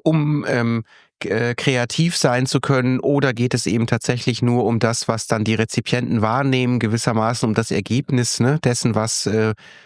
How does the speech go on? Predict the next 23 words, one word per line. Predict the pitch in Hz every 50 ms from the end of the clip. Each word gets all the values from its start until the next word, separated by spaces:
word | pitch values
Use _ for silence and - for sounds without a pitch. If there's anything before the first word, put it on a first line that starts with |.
| _ -
bei | - 117
solchen | 101 113 113 - 120 -
Prozessen | - 120 - - 120 120 - - 110
rauskommt? | 101 98 107 120 127 - - - 131 123 120 101
Und | 101 -
ich | 113 104 -
fand, | - 117 113 -
es | - -
hat | 120 -
sich | - - 120 - - - - - - - - - _ _
auf | - 139 127 - 143
eine | 127 120
nochmal | 127 151 - - 160 143 135 131 120
auch | 92 123 131 - -
ganz | 143 127 127 - -
andere | 107 160 214 240 240 202 175 156
Art | 101 123 135 135 -
und | 139 127 -
Weise | 113 110 117 123 123 127
eben | 98 107 117 120
in | 117 113
der | 110 110 -
E-Mail, | 110 123 123 120 113 110 110 110 110 110 -